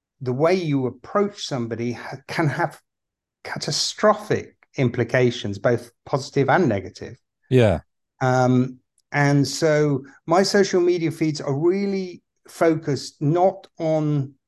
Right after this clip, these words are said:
Speaker 1: neither trying to attract artists nor really attract customers. They're really f-, a place for me to just go, "Oh my God, have you
Speaker 2: Hmm.
Speaker 1: seen this? It is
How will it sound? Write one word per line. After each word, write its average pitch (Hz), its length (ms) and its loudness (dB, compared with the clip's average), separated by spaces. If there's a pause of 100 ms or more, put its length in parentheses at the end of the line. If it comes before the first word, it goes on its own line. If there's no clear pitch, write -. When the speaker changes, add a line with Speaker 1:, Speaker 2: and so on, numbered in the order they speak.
(120)
Speaker 1:
neither 208 540 0 (340)
trying 175 220 -4
to 160 100 0
attract 147 420 -4 (160)
artists 147 520 0
nor 214 340 2 (100)
really 175 380 0
attract 117 360 -8
customers. 110 640 -8 (540)
They're 156 160 6
really 196 520 8
f-, 160 160 -8 (120)
a 147 100 0
place 160 440 0
for 143 120 -2
me 160 340 4
to - 160 -12
just - 440 -8 (260)
go, 117 400 4 (360)
"Oh 202 440 6
my 175 340 2
God, 151 400 0 (140)
have 123 180 -6
you 165 140 -2
Speaker 2:
Hmm. - 100 4
Speaker 1:
seen 185 300 4
this? - 320 -12 (160)
It 147 160 4
is 135 320 2